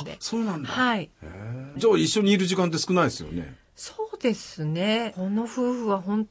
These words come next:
Speaker 1: 当面白い夫婦でって自分で言うのもなんなんですけど、
Speaker 2: うん。
Speaker 1: あの、親友みたいなので、
Speaker 2: はい。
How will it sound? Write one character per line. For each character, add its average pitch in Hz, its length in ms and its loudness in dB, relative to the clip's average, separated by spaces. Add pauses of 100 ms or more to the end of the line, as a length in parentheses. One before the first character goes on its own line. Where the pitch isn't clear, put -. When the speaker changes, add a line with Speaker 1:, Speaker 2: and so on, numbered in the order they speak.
(120)
Speaker 1:
当 202 100 0
面 202 180 0
白 214 320 0
い 208 80 2
夫 190 320 -6
婦 185 180 -16
で 160 140 -4
っ - 20 -6
て 156 200 -6
自 160 140 -4
分 190 140 0
で 202 80 4
言 202 40 4
う - 20 4
の 185 60 2
も 160 60 2
な 156 140 2
ん 165 80 0
な 165 120 0
ん 160 60 -2
で 147 80 -4
す - 120 -14
け 131 100 -6
ど、 156 300 2
Speaker 2:
う - 20 -10
ん。 - 40 -16 (520)
Speaker 1:
あ 156 180 -4
の、 151 840 -8
親 - 720 -2
友 254 480 0 (300)
み 220 120 -2
た 180 160 -4
い 160 60 0
な 156 120 -2
の 131 140 -8
で、 147 240 -2
Speaker 2:
は 131 60 -4
い。 131 60 -12